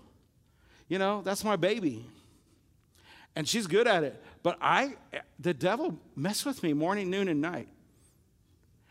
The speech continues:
I had to get, I had to get past it. And so the Holy Ghost helped me. 'Cause, you know, she, she would, back then, she's really responsible now, but back then she would forget when she would get her friend's house and not text me like she was supposed to. Her mom was fine,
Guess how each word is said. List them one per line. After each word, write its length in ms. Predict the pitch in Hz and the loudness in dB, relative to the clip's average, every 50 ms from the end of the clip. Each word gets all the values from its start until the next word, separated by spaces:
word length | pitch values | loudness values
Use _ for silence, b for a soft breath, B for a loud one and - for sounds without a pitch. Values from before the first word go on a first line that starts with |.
| b b b - | b b b -2
I 80 | 170 | 0
had 220 | 208 247 262 220 180 | 2 2 2 0 0
to 40 | |
get, 280 | - 143 165 190 220 - - | 0 2 2 2 0 0 -4
I 120 | 123 143 | -4 -2
had 160 | 196 247 269 | 0 0 -2
to 80 | 202 180 | -2 -2
get 160 | 143 147 - | -6 -6 -4
past 320 | - 185 233 240 - - - | -4 -4 -2 -4 -6 -8 -8
it. 160 | 117 - - - - _ _ _ _ _ _ _ b b b b b b b b b | -10 -12 -14 -20 -20 _ _ _ _ _ _ _ b b b b b b b b b
And 80 | 160 | -4
so 160 | - - 208 208 | 0 2 2 2
the 140 | 180 202 | 2 2
Holy 220 | 170 208 247 254 240 | 2 2 0 2 2
Ghost 260 | 220 220 202 - - | 2 2 2 2 0
helped 280 | - 220 214 - - 131 | 0 0 0 0 -4 -8
me. 220 | 139 120 107 - - - _ _ _ _ _ _ _ _ _ b b b b b b b b b | -8 -8 -8 -12 -18 -20 _ _ _ _ _ _ _ _ _ b b b b b b b b b
'Cause, 200 | b - 233 214 | b -2 0 2
you 80 | 254 262 | 2 2
know, 160 | 220 202 196 | 4 4 2
she, 280 | 196 - 226 226 220 - | 2 0 -2 -2 -2 -4
she 140 | - - 220 | -4 -2 -2
would, 140 | 214 175 | -2 2
back 200 | 156 190 190 185 | 2 2 2 2
then, 200 | - 190 170 160 | 0 0 0 0
she's 200 | - - 170 151 | 0 -2 -6 -4
really 220 | 127 143 175 180 170 | -2 0 2 2 2
responsible 500 | 156 147 - - 156 147 135 135 131 139 | 2 0 0 0 0 0 0 -2 -2 -2
now, 160 | 139 143 139 | 0 2 2
but 140 | 131 135 135 | 0 2 2
back 180 | 165 175 170 | 2 0 0
then 140 | - 170 160 | 0 -2 -2
she 160 | 151 - - | -2 0 0
would 120 | 185 165 - | 0 0 0
forget 420 | - 160 143 139 156 165 170 165 | -4 -6 -2 0 0 0 0 -2
when 100 | 165 156 | -4 -6
she 120 | 139 127 156 | -6 -4 -6
would 60 | 139 | -2
get 120 | 139 151 | -2 0
her 80 | 151 143 | 0 -2
friend's 280 | - - 156 156 151 | -2 -2 -2 -2 0
house 280 | 147 147 143 147 151 - B B B B B | 0 -2 -2 -2 -2 -6 B B B B B
and 120 | 135 147 | -2 2
not 220 | 151 160 147 - - | 2 2 0 0 -2
text 320 | - 180 156 151 - - | -2 -2 -2 -2 -2 -4
me 120 | 156 160 | -4 -4
like 180 | 151 151 151 139 | -4 -4 -6 -6
she 100 | - - | -4 -4
was 140 | 147 147 - | -4 -4 -4
supposed 380 | - - 160 156 151 - - | -6 -4 -4 -4 -4 -4 -6
to. 200 | - 156 - 156 - - B B B B | -10 -8 -10 -10 -12 -16 B B B B
Her 100 | - 160 | -2 0
mom 280 | 156 160 165 165 170 165 | 2 4 4 4 4 2
was 160 | 151 143 - | 0 -2 0
fine, 320 | - 151 147 151 156 151 | 0 2 2 2 2 0